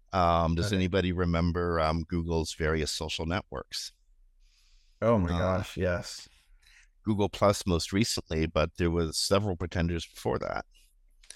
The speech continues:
Speaker 1: Um, and so, and so sometimes Google gets webmasters to conform to standards that it really, really badly wants and then decides it doesn't want them anymore. But you've had your clients could go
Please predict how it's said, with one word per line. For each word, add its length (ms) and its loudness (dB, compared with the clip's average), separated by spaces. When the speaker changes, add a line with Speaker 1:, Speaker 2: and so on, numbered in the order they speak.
Speaker 1:
Um, 540 2
and 160 0
so, 260 0
and 200 2
so 200 2
sometimes 600 0
Google 280 -4
gets 240 0
webmasters 680 -2
to 100 -10
conform 560 -2
to 140 -8
standards 640 -2
that 120 0
it 100 0
really, 420 0
really 200 2
badly 520 0
wants 380 0
and 100 -4
then 140 0
decides 380 -4
it 60 -12
doesn't 260 -2
want 240 -2
them 140 -4
anymore. 420 -6
But 200 -6
you've 120 0
had 160 0
your 80 -4
clients 440 -4
could 200 -12
go 360 -2